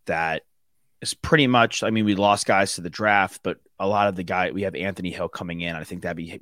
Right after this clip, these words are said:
really helpful to have a guy like Gary Patterson as well in his year. Um, Barron Sorrell had a great year. Jaylan Ford had a great year. Uh, there's a lot of guys in the defensive backfield that had really strong years, and, and we're bringing Catalon.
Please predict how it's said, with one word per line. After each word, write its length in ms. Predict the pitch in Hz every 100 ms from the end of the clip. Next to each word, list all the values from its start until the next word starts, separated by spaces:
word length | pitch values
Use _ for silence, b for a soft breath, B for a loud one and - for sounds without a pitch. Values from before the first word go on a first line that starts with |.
| 101
really 240 | 98 90
helpful 440 | 87 87 - 85
to 60 | 82
have 180 | 85 82
a 60 |
guy 180 | 82 85
like 160 | 80 82
Gary 220 | 82 82
Patterson 440 | - 82 80 -
as 160 | 82 82
well 240 | 87 87 87
in 40 |
his 180 | 85 85
year. 360 | 85 82 82 - b b b
Um, 420 | 85 82 78 78 78
Barron 320 | 85 82 85
Sorrell 380 | - 87 85 85
had 80 |
a 60 | 82
great 260 | 78 85 73
year. 180 | 85
Jaylan 340 | 85 90 85 78
Ford 320 | - 85 82
had 120 | 85
a 40 | 82
great 280 | 87 85
year. 400 | 73 87 85 85 - b b -
Uh, 560 | 87 82 80 80 78 80 _ _
there's 180 | 87 95
a 80 | 98
lot 180 | 104 101
of 60 |
guys 260 | 98 90 87
in 20 |
the 120 | 85
defensive 300 | 78 82 -
backfield 440 | - 78 - 90 82
that 80 | 82
had 160 | 78
really 200 | 87 87
strong 340 | - 95 87 85
years, 460 | 87 82 82 -
and, 160 | 69 65
and 100 | 82
we're 100 | 87
bringing 360 | 82 80 82 85
Catalon. 540 | 85 90 82 78 80